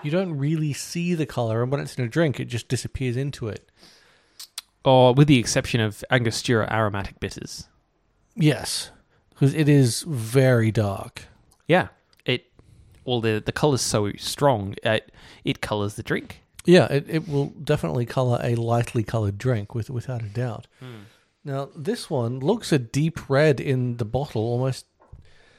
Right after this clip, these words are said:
Speaker 1: but you pour it into a glass, shine some light through it, and it's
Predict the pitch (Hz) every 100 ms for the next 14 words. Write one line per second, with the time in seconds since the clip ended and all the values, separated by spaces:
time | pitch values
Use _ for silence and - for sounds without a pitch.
0 | _ _ _ _ _ _ _ - 147 143
1 | - _ - 170 156 190 196 180 170 170
2 | - 165 160 147 - - - 147 127 160
3 | 175 131 - 160 160 - 131 131 170 190
4 | - 127 117 120 - 156 127 127 139 -
5 | - -